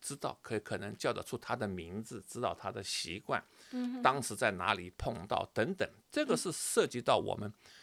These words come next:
Speaker 1: 生存机制的这一组神经。但是我们还有另外一组神经也在周边神经上面，很多人不认识，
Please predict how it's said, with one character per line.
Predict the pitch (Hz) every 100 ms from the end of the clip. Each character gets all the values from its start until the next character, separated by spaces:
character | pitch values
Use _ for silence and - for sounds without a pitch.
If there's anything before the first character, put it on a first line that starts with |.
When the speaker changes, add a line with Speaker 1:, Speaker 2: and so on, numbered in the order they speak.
| - _
Speaker 1:
生 | - - 180 196
存 | 185 85 147
机 | - 147 165
制 | 160 185
的 | 123 - 95
这 | -
一 | -
组 | - - -
神 | - 67 71
经。 | - - -
但 | - 247
是 | 269
我 | 165
们 | 170
还 | 160
有 | 185
另 | 180 190
外 | 175
一 | 139
组 | 165 - 107
神 | - 107
经 | 110 139
也 | 117
在 | - 135
周 | - 135
边 | 131 139
神 | - 101
经 | 107 113
上 | 113 113
面， | 110
很 | 107 104
多 | 120
人 | 131 131
不 | -
认 | 143 113
识， | 107